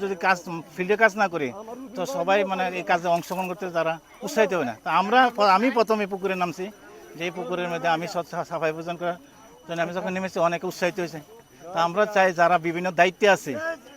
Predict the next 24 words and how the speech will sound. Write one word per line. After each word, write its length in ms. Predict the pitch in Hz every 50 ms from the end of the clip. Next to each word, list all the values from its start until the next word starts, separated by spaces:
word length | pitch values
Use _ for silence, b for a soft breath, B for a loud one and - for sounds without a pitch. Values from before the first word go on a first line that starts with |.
| - - - 147
আমাদের 280 | 156 165 165 180 175 - -
সমাজে, 320 | 175 175 180 175 151 147 117 - - - - - - - -
আমাদের 240 | 143 156 160 151 156 - -
সরকারি 340 | 170 170 175 180 175 165 151 139 - - - - 320 294 247 -
বা 80 | 151 147 143
দলের, 240 | 175 180 180 165 127 - - - - - -
সবাই 200 | 190 196 226 233 214 214
যদি 140 | 233 208 214 208 202
এগিয়ে 200 | 196 202 196 170
আসে, 180 | 156 - 165 135 127 b b b b b _
তো 60 | - - -
সাধারণ 300 | 175 170 170 202 214 220 202 185
মানুষটা 300 | 185 185 - - - 202 180 -
সেইভাবে 360 | - 185 180 165 165 175 175 175 156
আস্তে 160 | - - 190 175
আস্তে 180 | - - 214 220 247 B B B B B B - 175
এই 80 | 160 143 - - -
স্বচ্ছতাই 480 | - 170 170 - - 190 165 190 190 202 - -
সেবা, 220 | 202 175 156 127 104 - - - - 139
আমাদের 320 | 147 156 156 170 185 180 170 170 - - _ _ - - - 240 220 - -
সরকার, 300 | 180 180 170 190 185 180 170 165 160
আমাদের 220 | 160 165 175 175 151 147
দলের 220 | 170 170 175 180 160 147 180
যে, 80 | 175